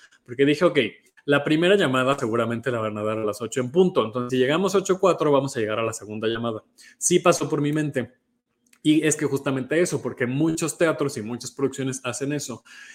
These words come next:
Y precisamente lo hacen, por lo que yo he escuchado, pues para que la gente que está llegando tarde alcance a llegar,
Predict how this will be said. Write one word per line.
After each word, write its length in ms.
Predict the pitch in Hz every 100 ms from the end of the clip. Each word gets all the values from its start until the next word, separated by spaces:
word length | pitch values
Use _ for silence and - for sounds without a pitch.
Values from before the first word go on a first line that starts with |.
| -
Y 100 | 175
precisamente 640 | 175 170 180 214 202 185 190
lo 140 | 180
hacen, 260 | 170 160 147
por 120 | 120
lo 100 | 110
que 140 | 107
yo 100 | 117
he 20 | 123
escuchado, 580 | - 139 120 104 117 _ _ _ -
pues 160 | 135
para 240 | - 123 123
que 80 |
la 100 | 127
gente 380 | 117 165 156 165
que 60 | 147
está 200 | 139 147
llegando 440 | 135 131 135 135
tarde 340 | 139 120 117 139
alcance 460 | 107 104 120 113 123
a 40 |
llegar, 300 | 120 120